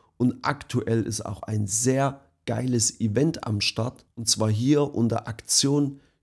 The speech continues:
Trading Ranking. Und hier könnt ihr am Trading Volumen Caspi teilnehmen. Ihr könnt dort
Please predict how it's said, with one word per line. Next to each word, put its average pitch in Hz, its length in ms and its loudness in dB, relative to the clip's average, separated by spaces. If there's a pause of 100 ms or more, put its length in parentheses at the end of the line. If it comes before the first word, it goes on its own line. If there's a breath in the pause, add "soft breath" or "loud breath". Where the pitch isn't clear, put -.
(100)
Trading 139 840 2
Ranking. 131 640 2 (400 soft breath)
Und 117 120 -8
hier 135 180 -2
könnt 127 180 4
ihr 117 100 0
am 104 160 -4
Trading 131 540 0
Volumen 117 540 2
Caspi 135 480 -4
teilnehmen. 123 560 -2 (500 soft breath)
Ihr 117 100 -2
könnt 113 440 -2
dort 143 260 2